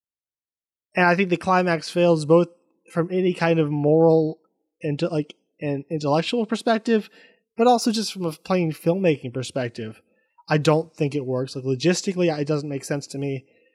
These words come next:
Um, you know, the acting gets laughable, and there's multiple scenes, you know, where the characters have a chance to kill the villain,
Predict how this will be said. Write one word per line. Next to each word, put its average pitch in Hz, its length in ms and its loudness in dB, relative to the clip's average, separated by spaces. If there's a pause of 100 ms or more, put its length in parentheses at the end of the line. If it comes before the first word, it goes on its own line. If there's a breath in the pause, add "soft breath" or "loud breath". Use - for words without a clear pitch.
(640)
Um, 127 440 -2 (640)
you 160 180 4
know, 147 80 6
the 156 160 2
acting 143 400 -2
gets 151 240 -2
laughable, 147 720 0 (300 soft breath)
and 170 200 2
there's 170 300 2
multiple 196 640 4
scenes, 165 520 -2
you 160 60 4
know, 151 80 4
where 151 120 4
the 151 140 -2
characters 175 540 0
have 160 200 0
a 160 40 2
chance 151 380 -2
to 160 100 -8
kill 165 220 2
the 147 120 2
villain, 127 440 0